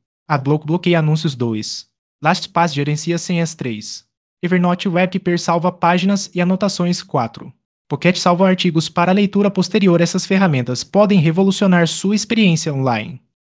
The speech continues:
Ao integrar extensões úteis que atendem às suas necessidades, você não apenas melhora sua eficiência, mas também torna sua navegação mais agradável. Conclusão. Em conclusão, as extensões úteis são ferramentas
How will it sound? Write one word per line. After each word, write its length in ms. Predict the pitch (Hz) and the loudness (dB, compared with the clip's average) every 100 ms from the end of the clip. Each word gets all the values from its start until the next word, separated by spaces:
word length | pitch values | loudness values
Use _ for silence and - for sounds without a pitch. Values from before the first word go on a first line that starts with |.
| _ | _
Ao 140 | - 139 | -2 -2
integrar 420 | 156 185 156 165 | 0 0 0 0
extensões 600 | 185 - 196 - 160 143 | -2 -2 -2 0 -2 -2
úteis 260 | 156 208 190 | -2 -2 -2
que 100 | 185 | -4
atendem 460 | 180 185 202 208 | -2 0 2 2
às 120 | 180 175 | 0 -2
suas 280 | - 220 | -2 -2
necessidades, 840 | 202 196 202 214 147 117 113 - - | -2 -4 -4 -4 -2 -2 -4 -10 -8
você 220 | 147 151 196 | -6 -2 0
não 140 | 202 | 0
apenas 400 | 196 180 190 185 | 0 0 0 0
melhora 360 | 156 131 156 175 | -2 0 0 0
sua 180 | 202 | -2
eficiência, 720 | 196 190 - 160 151 156 185 185 _ _ | -2 -2 -4 -4 -4 -4 -6 -8 _ _
mas 220 | 156 185 | 2 2
também 300 | - 214 208 | 2 0 0
torna 260 | 214 165 165 | 0 0 0
sua 220 | - 196 | -2 0
navegação 580 | 185 175 175 165 185 196 | 0 0 0 0 0 0
mais 300 | 175 170 175 | 0 0 -2
agradável. 680 | 143 139 131 120 101 101 - _ _ - | -2 -2 -2 -2 -4 -10 -16 _ _ -4
Conclusão. 560 | 220 220 214 147 151 | -4 0 0 0 0
Em 60 | 170 | -2
conclusão, 680 | 185 185 214 156 160 147 151 _ - | -4 -4 -2 0 0 0 -6 _ -6
as 240 | 160 160 | -4 -2
extensões 580 | 185 214 190 - 156 156 | -4 -2 -4 -2 -2 -2
úteis 280 | 165 185 180 | -2 -4 -2
são 120 | 185 | -2
ferramentas 680 | 180 185 180 165 185 220 | -2 -2 -2 -2 -2 -4